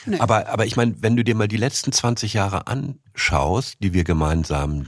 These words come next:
Speaker 2: Klientenarbeit machen, welches Unternehmen ist eigentlich ohne Slogan ausgekommen wie Gewinnerkultur? Winning Teams, Winning Culture, äh, Winning Whatsoever.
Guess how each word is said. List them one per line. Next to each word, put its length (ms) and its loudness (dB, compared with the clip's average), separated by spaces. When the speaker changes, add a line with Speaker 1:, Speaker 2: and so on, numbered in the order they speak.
Speaker 2:
Klientenarbeit 680 -4
machen, 200 -4
welches 520 4
Unternehmen 540 2
ist 300 -8
eigentlich 720 -2
ohne 480 8
Slogan 680 2
ausgekommen 1000 -2
wie 260 -4
Gewinnerkultur? 1080 2
Winning 520 6
Teams, 560 0
Winning 400 4
Culture, 840 -2
äh, 80 -14
Winning 960 2
Whatsoever. 640 -2